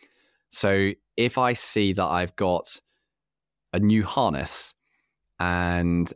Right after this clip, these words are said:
a slightly different chalk bag that I usually use, and I'm using my friend's rope rather than my rope, and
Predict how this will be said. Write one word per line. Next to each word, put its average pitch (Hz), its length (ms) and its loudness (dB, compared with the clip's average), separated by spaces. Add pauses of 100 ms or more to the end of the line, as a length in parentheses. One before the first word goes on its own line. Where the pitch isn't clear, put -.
(140)
a - 60 -6
slightly 101 340 0
different 87 300 -2
chalk 120 260 0
bag 80 380 0
that 80 180 -2
I 82 100 -2
usually 82 440 -2
use, 78 640 -6 (320)
and 82 420 -2 (180)
I'm 87 160 0
using 92 340 0
my 90 120 0
friend's 120 420 0
rope 82 320 -2
rather 87 240 0
than 87 160 -2
my 107 300 2
rope, 78 480 -6 (800)
and 82 440 0